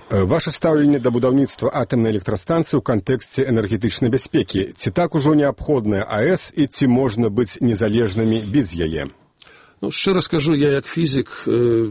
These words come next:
Speaker 2: такой атамафобіі не маю. І знаю, што такія станцыі будуюцца па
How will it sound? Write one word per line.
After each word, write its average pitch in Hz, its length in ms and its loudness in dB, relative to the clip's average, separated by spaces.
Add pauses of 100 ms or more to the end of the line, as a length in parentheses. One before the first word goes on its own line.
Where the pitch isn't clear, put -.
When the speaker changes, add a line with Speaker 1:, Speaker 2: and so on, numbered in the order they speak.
(160)
Speaker 2:
такой 131 520 0
атамафобіі 131 880 0
не 123 160 4
маю. 120 540 0
І 107 120 -2
знаю, 131 320 0
што - 180 -4
такія 131 320 -2
станцыі 135 500 -2
будуюцца 123 560 0
па 131 100 -2